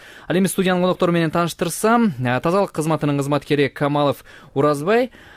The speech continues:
активист Гүлбара Оморова жана ошондой эле Эл аралык коомдук фондунун өкүлү Мария Колесникова жана ошондой эле кыргыз эл артисти Курмангазы Азыкбаев агай бүгүн биздин студиябызда. Алгачкы суроо мындай да, баарыңыздарга эле.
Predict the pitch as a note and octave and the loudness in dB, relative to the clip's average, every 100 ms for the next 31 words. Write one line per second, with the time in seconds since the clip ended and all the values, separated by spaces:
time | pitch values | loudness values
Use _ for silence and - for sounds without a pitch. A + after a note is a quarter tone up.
0 | - C3+ C3+ D#3+ C#3+ C#3+ C3 D3+ C#3+ C3+ | -4 -4 0 0 0 -2 0 2 4 4
1 | C#3+ D#3 F#3+ G#3 A3+ D#3+ D3 D3 C#3+ D3 | 2 2 2 4 2 0 -4 -2 0 0
2 | C#3+ C#3+ C#3 C#3 C#3+ C3+ - D3 C#3+ - | 2 2 2 0 0 -2 -2 -2 -2 -4
3 | C3+ C3 B2+ A#2+ G#2+ _ - - - C#3 | -4 -2 -2 -2 -4 _ -20 -20 -4 0
4 | C#3+ - D#3+ D#3+ D#3+ C#3+ B2 C#3 C#3+ C#3 | 0 0 0 4 4 2 0 -4 -2 -2
5 | D3 F#3 - A3+ A#3 A#3 D#3 B2+ C3 B2+ | 0 -2 -2 0 0 0 -2 -6 -4 -2
6 | D#3+ G#3 - C#3+ C#3+ C#3+ C3 A#2+ - A#2 | 0 -2 -4 -2 -2 -2 0 -2 -4 -4
7 | F#3+ G3 C3+ C3 A#2+ A#2+ D#3+ F3+ - - | -2 -2 0 0 0 0 0 -2 -10 -20
8 | - B2 B2+ - C#3+ F#3 F#3+ - B2 A#2+ | -6 -2 -2 -2 0 0 -2 -8 -4 -2
9 | E3 - B2 C#3 A#2+ B2 - A#2 A2+ G#2+ | -2 -4 -4 -2 -2 -4 -2 0 0 0
10 | A2 - _ _ - - - - - D#3 | -4 -6 _ _ -20 -20 -20 -20 -4 -2
11 | G#3+ - A3+ G#3+ F3 E3 F3+ A3 E3 D3 | -2 -2 0 2 2 2 0 0 0 0
12 | C3 A#2+ A#2 | -2 -2 -2